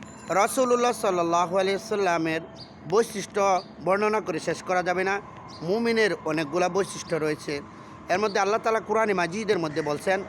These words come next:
"আলা বিযিক্রিল্লাহি তাতমাইন্নুল কুলুব।" জিকিরের দ্বারা মুমিনের হৃদয় প্রশান্তি লাভ করে। এখন জিকির বলতে কোন জিকির? রাসূলুল্লাহ সাল্লাল্লাহু আলাইহি সাল্লামের হাদিস থেকে জানা যায় যে,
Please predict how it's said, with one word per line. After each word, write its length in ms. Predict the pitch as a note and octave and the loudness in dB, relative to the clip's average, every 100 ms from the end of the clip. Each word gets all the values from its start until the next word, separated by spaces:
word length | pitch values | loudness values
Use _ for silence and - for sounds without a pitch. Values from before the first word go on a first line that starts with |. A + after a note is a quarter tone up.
| - - - | -12 -16 -2
"আলা 300 | F3 F#3 G#3+ | 2 4 4
বিযিক্রিল্লাহি 920 | G#3 A#3+ A3+ - A#3 A3 G3 G3+ G3+ G#3+ F#3 | 2 0 -2 -4 0 4 4 4 2 0 0
তাতমাইন্নুল 880 | A3 A3+ G3+ F3+ F#3+ G#3+ G#3+ F#3 C#3+ - | 2 2 2 0 0 0 0 0 -2 -6
কুলুব।" 340 | C#3+ F3+ G3+ - - - - - - - - - - - - C#3 D#3 | 2 4 4 2 -14 -16 -16 -16 -16 -16 -14 -14 -14 -14 -12 -10 -6
জিকিরের 600 | A3+ - C#4 C4 A3 E3+ | -4 0 2 4 4 4
দ্বারা 480 | D#3+ D#3+ F#3+ B3+ - - - | 2 4 4 4 -2 -14 -16
মুমিনের 640 | C#3+ F#3+ B3+ B3+ B3 A3+ F3+ | -6 -2 2 4 4 4 4
হৃদয় 380 | G#3+ A3+ A#3+ F#3 - | 0 2 4 2 0
প্রশান্তি 640 | A3+ A#3+ C#4 C#4 - A#3+ | 0 2 0 0 0 2
লাভ 180 | F#3+ - - | 2 0 -4
করে। 240 | D#3+ A#2+ - - - - - - | -4 -4 -10 -18 -20 -20 -12 -4
এখন 320 | G#3+ A#3 F#3+ D#3 | 0 0 0 -2
জিকির 360 | C4 - C#4+ | -2 0 0
বলতে 380 | A3+ C4 A#3+ G#3+ - | 2 0 2 -2 -2
কোন 260 | B3+ C#4 C4 | 0 2 0
জিকির? 440 | G3 G3 E3+ D3 - - - - - - - - - D#3 | -2 -6 -6 -8 -10 -18 -20 -20 -20 -18 -18 -18 -8 -2
রাসূলুল্লাহ 540 | F#3 C#4 C4+ C4 B3+ | 0 2 2 4 2
সাল্লাল্লাহু 480 | - A#3+ G#3 G3 G3 | 2 2 4 4 4
আলাইহি 180 | G3 F#3+ | 2 0
সাল্লামের 300 | A3+ A3+ G3 | 0 2 0
হাদিস 380 | D3+ D#3 G3 | 0 -2 -4
থেকে 240 | - A3 F#3+ | -2 0 2
জানা 260 | E3+ D3+ | 2 0
যায় 180 | C#3 C#3+ | 0 -2
যে, 200 | D3+ A#3 | 0 -2